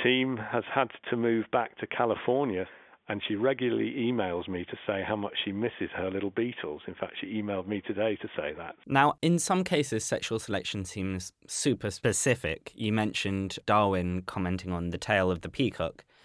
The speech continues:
Speaker 2: In what way could such a specific mechanism for sexual selection really be checking the whole genome for detrimental mutations?
Speaker 1: What characterises a lot of these obvious sexually selected traits is that they are indeed very costly to maintain and reproduce.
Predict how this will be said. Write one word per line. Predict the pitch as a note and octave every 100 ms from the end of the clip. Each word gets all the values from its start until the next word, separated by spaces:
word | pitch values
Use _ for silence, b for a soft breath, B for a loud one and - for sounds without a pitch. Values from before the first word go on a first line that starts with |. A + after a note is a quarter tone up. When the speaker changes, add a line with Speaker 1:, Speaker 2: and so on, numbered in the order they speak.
| B B B
Speaker 2:
In | C3 D3
what | C#3+
way | D3 C#3+
could | C3+ B2
such | B2 -
a | A#2
specific | - A#2+ C3 B2+ -
mechanism | A2 - G#2 F#2 F#2+ F#2+
for | F2+ G2
sexual | - G#2+ - F#2+
selection | - G2+ - - E2+ F2 b b b -
really | C3 C3+
be | A2+ A#2
checking | - C3 A#2 A2+
the | G#2
whole | A#2+ A2
genome | F#2 G#2+ G2 F2 F2+
for | F2+ - F#2 F#2
detrimental | F2+ F#2 - F#2+ F#2 F#2 F#2+ F#2
mutations? | F2+ F2+ F#2 F2+ - D#2+ - - _
Speaker 1:
What | C3+ C#3
characterises | C#3+ D#3 - C3 A2+ G2+
a | G2
lot | G#2+
of | G2+
these | G2+ G2+
obvious | G2+ G2 F#2+ - - -
sexually | - - F#2+
selected | - G2+ - -
traits | G2+ F#2+ -
is | F#2+
that | -
they | A2
are | A2 A2
indeed | G2+ G#2 G2
very | A2 G2+
costly | - G#2+ F#2+ - F#2+ F#2+ -
to | -
maintain | G2+ F#2+ F#2+ F#2+ F#2+
and | F#2+
reproduce. | G2 F2+ G2 - C#3+ F2+